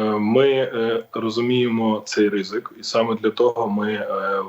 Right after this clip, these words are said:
вводимо категорію, е, наступну для фопів. Е, і для товок насправді так само.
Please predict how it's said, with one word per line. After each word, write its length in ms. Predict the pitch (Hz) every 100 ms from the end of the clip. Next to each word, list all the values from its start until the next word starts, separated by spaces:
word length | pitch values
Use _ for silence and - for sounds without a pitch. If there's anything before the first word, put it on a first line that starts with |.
| 92
вводимо 420 | 104 104 101 98
категорію, 680 | - - 98 104 104 98 95 - -
е, 200 | 92 90
наступну 560 | 87 - - - - -
для 100 | -
фопів. 400 | - - - - - - - - -
Е, 200 | 101 98 170
і 60 |
для 140 | 135 131
товок 420 | 127 104 90 -
насправді 400 | - 90 87 82
так 180 | - -
само. 240 | -